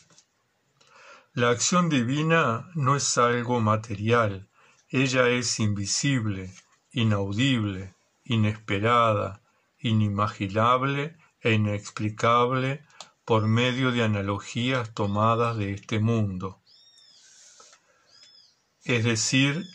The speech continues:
que la gracia, de la que veníamos hablando anteriormente, actúa sin que nos demos cuenta. Ella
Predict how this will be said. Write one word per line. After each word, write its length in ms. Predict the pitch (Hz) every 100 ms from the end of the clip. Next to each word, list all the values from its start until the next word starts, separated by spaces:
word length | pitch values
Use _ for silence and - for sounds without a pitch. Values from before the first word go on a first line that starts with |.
| -
que 140 | -
la 140 | 98 101
gracia, 680 | 117 156 131 - 120 117 - _
de 120 | - 104
la 140 | 104
que 100 | 107
veníamos 720 | 101 101 107 107 104 104 - 107
hablando 580 | 101 104 104 104 101
anteriormente, 1120 | 98 98 104 113 127 151 165 107 101 - 120 - _ - - - -
actúa 800 | 127 117 107 185 185 185 190 - _ - -
sin 300 | - 127 117
que 140 | 117
nos 180 | 113 110
demos 300 | 113 113 110
cuenta. 680 | - 113 104 95 90 - - - - - - - - - - - - -
Ella 560 | 127 123 117 135 143